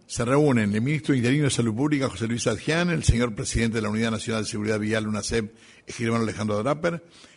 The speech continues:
el coordinador del área de salud de unasep, doctor Norberto Borba, y el profesor titular de Medicina Familiar y Comunitaria, Facultad de Medicina Udelar, doctor Julio Viñolo,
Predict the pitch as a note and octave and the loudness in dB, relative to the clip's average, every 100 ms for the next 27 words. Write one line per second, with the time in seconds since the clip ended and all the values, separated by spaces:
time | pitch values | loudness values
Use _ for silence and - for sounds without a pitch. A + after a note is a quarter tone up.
0 | - G2+ A#2 B2 B2 D3+ D3+ C3+ C#3+ C#3+ | -10 -2 0 2 4 4 4 2 2 2
1 | - A2+ C3+ C3 A#2+ G#2 C3 B2+ A2+ G2 | 0 0 0 0 -2 0 -2 0 -4 -4
2 | - A2+ G#2+ A2 G#2 G#2+ B2 D3+ D3 A2 | -4 -2 0 -2 -4 -2 0 0 0 -2
3 | A2 G2 A2+ B2 A#2 G2 A#2+ B2+ A2+ A2+ | -6 -6 -6 -6 -6 -4 -2 -2 -2 -2
4 | - C#3 C3 A#2+ G#2+ A2 B2+ C#3+ A2 C3 | -2 -4 -6 -6 -6 -4 -4 -4 -4 -4
5 | A#2+ G#2 B2 G#2+ C3 - - - - - | -4 -2 -2 0 -4 -6 -18 -20 -20 -6
6 | A2 G#2 B2+ A#2 G#2+ - B2+ A2 G#2 C3+ | -6 -2 0 0 0 -2 -2 0 0 -2
7 | D3 A#2 G2+ C3 - - D#3+ D3 A#2 A#2 | -2 -6 -4 -6 -6 -6 -4 -2 -2 -2
8 | G#2+ G2 G#2+ | -2 -4 -6